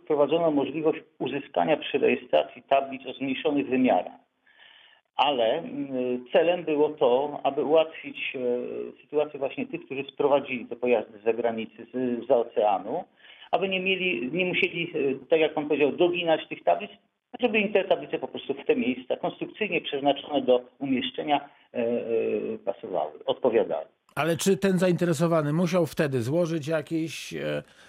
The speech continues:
Speaker 2: e, p-, podanie, pismo, prośbę, wniosek o wydanie takich małych tablic, czy to po prostu, e, z automatu zobaczył urzędnik, aha, auto ze Stanów Zjednoczonych, to na pewno mała tablica,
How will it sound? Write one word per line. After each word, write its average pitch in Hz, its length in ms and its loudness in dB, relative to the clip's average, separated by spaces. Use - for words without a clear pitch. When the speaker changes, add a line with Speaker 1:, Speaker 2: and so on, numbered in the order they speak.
Speaker 2:
e, 147 220 -6
p-, 160 180 -6
podanie, 151 500 -2
pismo, 143 460 -2
prośbę, 135 560 0
wniosek 139 580 -2
o 147 60 -4
wydanie 143 340 -4
takich 135 300 -10
małych 143 420 -2
tablic, 165 360 -2
czy - 60 -14
to 233 100 0
po 202 120 -2
prostu, 196 400 -2
e, 160 120 2
z 139 80 -4
automatu 165 920 2
zobaczył 180 460 2
urzędnik, 160 460 2
aha, 151 320 0
auto 180 280 0
ze 156 100 0
Stanów 160 320 0
Zjednoczonych, 147 540 -2
to 208 120 0
na 185 120 0
pewno 156 300 -2
mała 139 240 0
tablica, 131 400 -4